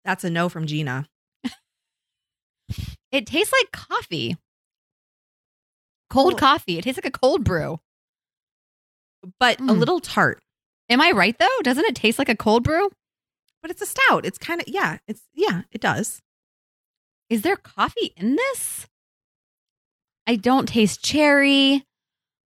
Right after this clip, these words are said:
Speaker 1: You don't
Speaker 2: Okay, it
Speaker 1: taste
Speaker 2: says
Speaker 1: cherry?
Speaker 2: Ruby Black. No, this stout's signature tartness comes from cherries grown in Michigan's Traverse City region.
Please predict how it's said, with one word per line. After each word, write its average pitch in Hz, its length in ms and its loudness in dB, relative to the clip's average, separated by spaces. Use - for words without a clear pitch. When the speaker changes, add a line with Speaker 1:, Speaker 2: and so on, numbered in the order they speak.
Speaker 1:
You - 80 -2
don't 208 80 4
Speaker 2:
Okay, 214 100 2
it - 40 4
Speaker 1:
taste 180 100 0
Speaker 2:
says 185 140 4
Speaker 1:
cherry? 202 340 2
Speaker 2:
Ruby 269 420 4
Black. 208 560 0
No, 151 380 -2
this 214 240 0
stout's 226 520 0
signature 277 520 -4
tartness 165 600 -2
comes 196 360 -2
from 226 180 2
cherries 143 500 0
grown 196 320 4
in 180 120 6
Michigan's 226 480 4
Traverse 185 420 2
City 175 320 0
region. 156 440 -2